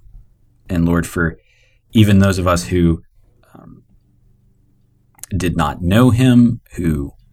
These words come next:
saw this video, um, and were emotionally affected by this, Lord, we pray your comfort.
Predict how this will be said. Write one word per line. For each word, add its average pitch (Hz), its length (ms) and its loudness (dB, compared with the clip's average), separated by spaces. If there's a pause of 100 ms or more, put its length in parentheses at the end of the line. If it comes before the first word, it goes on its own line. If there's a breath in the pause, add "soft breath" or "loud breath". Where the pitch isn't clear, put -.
(320)
saw 92 340 -2
this 90 440 -6 (220)
video, 101 720 0 (320)
um, - 340 -10 (720)
and 85 200 0
were 87 180 0
emotionally 90 420 -2
affected 87 340 -6
by 82 140 -6
this, 82 200 -6
Lord, 85 120 -12
we 85 100 -2
pray 85 440 -2 (500)
your 80 360 -4
comfort. - 640 -4